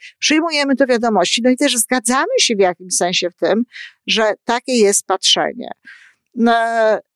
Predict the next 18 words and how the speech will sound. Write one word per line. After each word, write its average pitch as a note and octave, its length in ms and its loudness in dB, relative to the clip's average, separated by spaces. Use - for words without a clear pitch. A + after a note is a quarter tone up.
ostatnio E4 480 0
wylewa C4 380 2
żale, A#3 280 -4
że A3+ 120 0
mieszkamy G#3+ 600 0
za G3 100 2
daleko F#3 340 -2
od - 80 -4
centrum. - 560 -2
No C#4 100 4
może D#4+ 200 0
za, F#4 120 0
może A4+ 200 2
mieszkamy C#5+ 420 2
za A#3 140 2
daleko E3+ 400 -2
od C#3+ 100 -2
centrum, D#3 480 -4